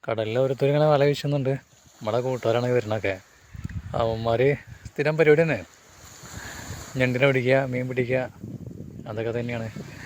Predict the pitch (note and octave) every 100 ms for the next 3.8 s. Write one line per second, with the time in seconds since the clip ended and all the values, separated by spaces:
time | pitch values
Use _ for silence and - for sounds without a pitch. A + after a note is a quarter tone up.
0 | - - - - - - - - - A2
1 | A2+ A2 G#2+ C#3+ C#3 A#2+ G#2+ B2+ B2 -
2 | A#2+ C3 B2 A2+ F2 - - - A2+ G#2+
3 | E2+ - - A#2 G#2+ G2 A2+ A#2+